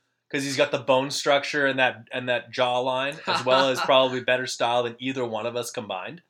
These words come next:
Speaker 2: He definitely has better style on a dirt bike, that's for sure.
Speaker 1: For the guy wearing a Landline.
Speaker 2: It's a Vans shirt.
Speaker 1: It's a Vans shirt? Okay, cool. And a Team Fried hoodie.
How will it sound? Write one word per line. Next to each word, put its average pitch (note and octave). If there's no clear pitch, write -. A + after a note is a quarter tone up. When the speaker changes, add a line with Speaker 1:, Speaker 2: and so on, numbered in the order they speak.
Speaker 2:
He G2+
definitely A2
has G#2
better A2
style G#2+
on G2
a F2+
dirt G2
bike, F2
that's F#2
for E2
sure. E2+
Speaker 1:
For B2+
the A2+
guy A#2
wearing A#2+
a G#2+
Landline. B2+
Speaker 2:
It's -
a G2+
Vans E2+
shirt. F2+
Speaker 1:
It's A#2+
a A2+
Vans G#2+
shirt? C3
Okay, B2
cool. A2
And G2
a -
Team A#2
Fried G#2+
hoodie. A2+